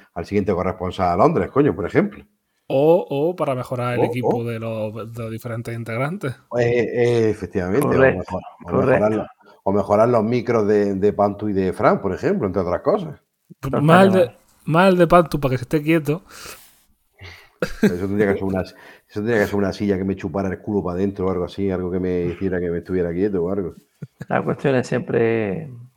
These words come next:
Speaker 3: que se chupe
Speaker 1: Chup-
Speaker 3: por algún lado.
Speaker 1: <laughs> La cuestión es, la cuestión es sea lo que sea, pero a chupar algo, ya
Speaker 2: Eh,
Speaker 1: está.
Speaker 2: sí, la cuestión es chupar.
Speaker 1: Bueno, y vamos a cerrar el menú de la jornada diez con el Wake Forest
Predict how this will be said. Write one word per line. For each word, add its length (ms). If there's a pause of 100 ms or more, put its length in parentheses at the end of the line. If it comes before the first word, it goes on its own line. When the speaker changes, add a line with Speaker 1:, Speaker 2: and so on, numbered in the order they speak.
(160)
Speaker 3:
que 100
se 160
chupe 200
Speaker 1:
Chup- 60
Speaker 3:
por 120
algún 240
lado. 280
Speaker 1:
<laughs> 1400
La 120
cuestión 280
es, 160 (300)
la 120
cuestión 280
es 60
sea 120
lo 80
que 80
sea, 160
pero 140
a 100
chupar 540
algo, 180
ya 160
Speaker 2:
Eh, 60
Speaker 1:
está. 280 (220)
Speaker 2:
sí, 160
la 100
cuestión 300
es 60
chupar. 340 (1000)
Speaker 1:
Bueno, 220
y 20
vamos 280
a 20
cerrar 320
el 160
menú 440
de 100
la 300
jornada 360
diez 300
con 200
el 240
Wake 260
Forest 800